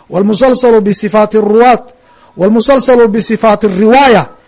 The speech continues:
Saddexdaa nooc oo cadcad oo faahfaahsan oo maca alamthila ah, tamthiil iyo mithaalin ay la socoto oo si fiican u fahmi.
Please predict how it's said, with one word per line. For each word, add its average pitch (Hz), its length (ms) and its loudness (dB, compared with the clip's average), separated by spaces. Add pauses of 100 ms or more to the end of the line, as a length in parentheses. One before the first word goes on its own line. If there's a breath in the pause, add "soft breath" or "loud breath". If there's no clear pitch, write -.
Saddexdaa 220 640 0
nooc 233 300 0
oo 202 120 2
cadcad 214 320 -4
oo 214 120 -2
faahfaahsan 190 520 -2
oo 220 40 -2
maca 269 160 0
alamthila 254 480 0
ah, 143 60 -10 (520 soft breath)
tamthiil 269 400 2
iyo 247 140 0
mithaalin 247 440 0
ay 226 80 2
la 226 100 0
socoto 175 320 -6
oo 208 60 -6
si 254 100 -4
fiican 247 160 0
u 202 40 -4
fahmi. 160 200 -4